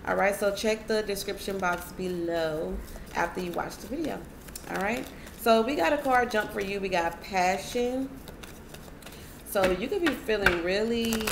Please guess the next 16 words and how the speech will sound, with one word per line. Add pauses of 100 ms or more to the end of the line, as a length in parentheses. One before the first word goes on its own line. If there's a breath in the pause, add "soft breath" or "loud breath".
(160)
connected
with
someone.
Like,
you
guys (120)
are,
like, (160)
really,
yes,
look
at
this. (360 loud breath)
We
got
passion.